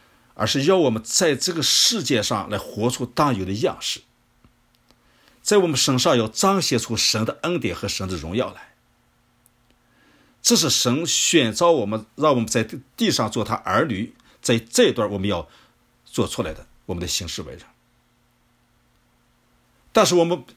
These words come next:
我们行事为人不是我们要靠行为得救，不是靠行为得救，但是我们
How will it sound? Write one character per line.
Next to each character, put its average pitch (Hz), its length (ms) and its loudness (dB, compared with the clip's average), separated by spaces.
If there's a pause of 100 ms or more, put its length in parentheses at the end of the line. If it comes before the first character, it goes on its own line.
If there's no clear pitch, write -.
(680)
我 147 120 6
们 185 300 4 (200)
行 - 300 2
事 220 200 2
为 135 160 6
人 143 160 0
不 151 80 -4
是 - 180 0
我 170 120 4
们 131 120 0
要 131 160 4
靠 165 240 4
行 127 260 0
为 143 120 2
得 104 280 -4
救， 165 200 -4 (2250)
不 - 80 2
是 269 140 6
靠 208 180 4
行 185 220 2
为 190 100 2
得 117 280 0
救， 202 200 -4 (300)
但 208 120 6
是 165 120 0
我 165 80 2
们 147 120 0